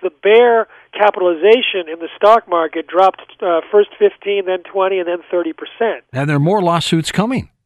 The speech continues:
Speaker 1: Absolutely. In fact, I was just at the opening statements, uh, a couple of weeks ago in San Francisco of the first federal trial.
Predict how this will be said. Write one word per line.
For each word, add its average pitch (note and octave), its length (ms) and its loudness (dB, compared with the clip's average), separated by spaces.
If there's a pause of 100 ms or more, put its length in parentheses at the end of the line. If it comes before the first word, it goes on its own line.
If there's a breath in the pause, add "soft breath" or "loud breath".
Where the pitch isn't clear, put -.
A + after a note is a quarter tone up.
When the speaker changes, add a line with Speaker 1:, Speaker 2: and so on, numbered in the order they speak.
(160)
Speaker 1:
Absolutely. G#3+ 520 0
In G3 160 0
fact, G3+ 260 2
I F#3+ 100 4
was F3+ 180 0
just G#3 320 2
at G3+ 120 -2
the F#3 120 -2
opening F#3 400 -2 (160)
statements, F3+ 520 -2 (480 loud breath)
uh, E3 300 -2
a - 100 -8
couple G3 240 0
of D#3+ 60 -2
weeks A#3+ 340 -2
ago D#3 380 0
in D#3 120 -6 (100)
San F3 180 -2
Francisco D3+ 640 -6 (260 loud breath)
of F3+ 120 -4
the F#3 180 -6
first F#3+ 220 0 (180)
federal B3 320 4
trial. B2+ 520 -12